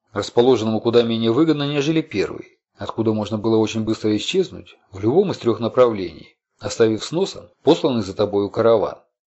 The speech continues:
Поэтому во втором порту стояли в основном мирные купцы, которым мало что грозило в случае налёта правительственных войск. До суда выставленные на продажу. Возле барака разгружали только что прибывшую из Харвы каторгу. Собственно, разгружали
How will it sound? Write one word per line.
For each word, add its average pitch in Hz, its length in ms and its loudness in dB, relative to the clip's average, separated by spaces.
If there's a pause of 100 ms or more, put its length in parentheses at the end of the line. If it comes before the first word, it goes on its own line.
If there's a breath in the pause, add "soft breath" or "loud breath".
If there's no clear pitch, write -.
(260)
Поэтому 107 340 -6
во 101 80 -2
втором 156 360 4
порту - 380 -8 (100)
стояли 185 380 2
в 139 60 2
основном 123 420 -2
мирные 117 340 0
купцы, 117 580 -6 (180)
которым 151 360 0
мало 226 200 0
что - 140 -2
грозило 123 400 2
в - 40 -10
случае 120 320 -2
налёта 131 300 0
правительственных 123 760 -2
войск. - 320 -6 (520)
До 104 120 -8
суда 165 460 0 (140)
выставленные 127 640 0
на 113 100 0
продажу. 113 580 0 (840)
Возле 107 260 2
барака 117 540 2 (100)
разгружали 107 560 2
только 107 240 -4
что - 160 -2
прибывшую 135 540 -2
из 95 60 -4
Харвы 101 340 2
каторгу. - 640 -8 (340)
Собственно, 110 420 -2
разгружали 110 720 0